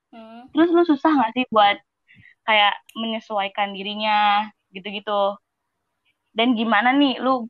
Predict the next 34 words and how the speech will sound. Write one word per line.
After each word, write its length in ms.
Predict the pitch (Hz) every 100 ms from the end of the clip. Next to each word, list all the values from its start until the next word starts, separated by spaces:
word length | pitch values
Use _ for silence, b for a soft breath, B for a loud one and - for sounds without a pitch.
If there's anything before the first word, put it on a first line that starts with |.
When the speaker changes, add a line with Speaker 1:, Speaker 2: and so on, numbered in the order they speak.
| _
Speaker 2:
bener-bener 480 | 202 208 202 202 196
langsung 160 | 202 196
kayak 320 | 190 180 - _ _ _
bisa, 320 | 202 196 185 - _ _ _ _
"Ya 160 | 202 208
udah, 240 | 226 220 190
gua 240 | 208 214
harus 80 | 214
jalanin 320 | 185 180 185
ini." 320 | 185 202 185 - -
Gimana 320 | 180 180 175
tuh? 160 | 165 160 -
Ceritain 320 | 185 214 254
dong. 240 | 247 190 _ _ 240
Speaker 1:
Eh, 240 | 233 233
jadi 320 | 220 254 311
gini. 320 | 269 240 208 _ - - _ _ _ _ _ _ _ _ -
Oh, 440 | 240 233 233 226 - - _ _ 214
gua 160 | 247
kan 240 | 254 381 339
di, 400 | 254 247 233 - -
apa 180 | 240 240 302
namanya, 400 | 262 254 285 294
di, 640 | 233 220 220 220 220 220 _ _ _ _ 220
eh, 400 | 214 214 208 208 -
kelas 320 | - 226 226 -
gua 240 | 208 214 202
itu 240 | 202 277
sebagai 480 | 294 226 208 208 208 208
P 160 | 208
J, 240 | 196 208 -
penanggung 320 | 214 208 208
jawab 240 | 202 208 -
kan. 160 | 196